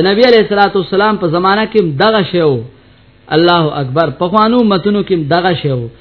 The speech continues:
چې هغې به دا کیسې کولې، دروغو کیسې باندې مقابله د نص قطعي د الله د حکم، دغه به یې کوله. اوس هم داسې کوي، دا اوس هم موجود دي. چې کله ته وایې، استشفاء من قبور الاولیاء والانبیاء،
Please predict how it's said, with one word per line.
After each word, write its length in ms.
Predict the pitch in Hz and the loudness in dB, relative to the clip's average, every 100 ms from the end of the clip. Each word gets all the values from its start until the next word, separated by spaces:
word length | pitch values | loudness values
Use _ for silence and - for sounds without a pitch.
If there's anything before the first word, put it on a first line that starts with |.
| _ - | _ -4
چې 80 | 180 | 0
هغې 180 | 196 180 | 2 2
به 80 | |
دا 160 | 170 185 | 2 0
کیسې 300 | 170 156 170 147 | 0 -4 -4 -2
کولې، 220 | 165 151 139 160 | 0 0 2 0
دروغو 280 | 190 180 175 | 2 0 -2
کیسې 340 | 170 180 185 | -6 0 2
باندې 380 | 170 160 156 165 202 - - - | 2 0 0 2 0 -4 -14 -8
مقابله 580 | 156 165 165 185 190 214 220 | -4 0 2 2 4 2 2
د 80 | 180 185 | 0 -2
نص 180 | 214 208 175 | -2 -2 -2
قطعي 380 | 165 143 165 208 214 - - - 147 | -4 0 4 4 2 -8 -20 -8 0
د 40 | 175 185 - - | 0 0 -4 -4
الله 280 | 160 170 165 | 0 2 2
د 80 | 156 139 | 2 0
حکم، 240 | 135 131 117 120 | -2 -4 -8 -4
دغه 260 | 170 180 | -2 0
به 100 | 160 | 0
یې 80 | 139 131 | -2 -4
کوله. 240 | 127 117 135 | -4 -6 -8
اوس 180 | 123 185 | -8 -4
هم 80 | 190 | -2
داسې 260 | 196 196 190 | -2 -2 -4
کوي، 180 | 196 202 - - _ - - 143 | -4 -4 -10 -20 _ -20 -8 2
دا 140 | 175 | 4
اوس 240 | 208 254 247 | 4 4 4
هم 100 | 214 185 | 6 6
موجود 360 | 170 139 151 123 | 6 6 6 6
دي. 180 | 120 110 - - - | 2 2 -6 -12 -2
چې 80 | 170 196 | 0 2
کله 180 | 202 | 2
ته 160 | 196 220 | 4 4
وایې، 300 | 220 226 170 113 - - - _ _ _ - | 6 6 4 2 -4 -20 -20 _ _ _ 4
استشفاء 800 | 214 - - 208 - 202 214 233 | 4 4 2 2 2 0 2 4
من 180 | 196 196 196 - | 2 0 -2 0
قبور 300 | 165 185 180 | 2 4 6
الاولیاء 680 | 180 165 160 143 143 143 143 | 4 2 0 2 2 2 0
والانبیاء، 760 | 143 147 165 139 143 143 | 0 -2 0 2 2 2